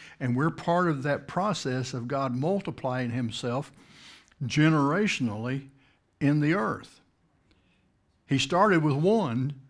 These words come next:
Jesus, and Jesus grew up and branched out. The Bible called him the branch.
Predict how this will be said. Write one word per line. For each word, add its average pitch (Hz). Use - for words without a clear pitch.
Jesus, 123
and 123
Jesus 147
grew 165
up 156
and 127
branched 156
out. 175
The 139
Bible 135
called 139
him 147
the 139
branch. 156